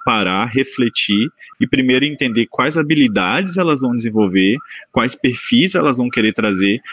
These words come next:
pra daí a gente voltar a conversar seriamente sobre um E A D cem por cento ou um,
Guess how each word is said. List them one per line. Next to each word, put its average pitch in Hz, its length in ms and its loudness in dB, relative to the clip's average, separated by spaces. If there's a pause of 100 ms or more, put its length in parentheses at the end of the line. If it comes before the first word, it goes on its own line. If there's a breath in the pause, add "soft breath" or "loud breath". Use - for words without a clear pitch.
(120 loud breath)
pra 113 160 -2
daí 113 400 2
a 143 60 0
gente 123 320 -4
voltar 110 640 0
a 98 140 -4
conversar 107 560 -4
seriamente 113 720 -2
sobre 110 240 2
um 110 100 2
E 110 80 2
A 110 80 0
D 98 200 0
cem 101 200 -6
por - 120 -12
cento 104 360 -2
ou 110 60 0
um, 110 240 -2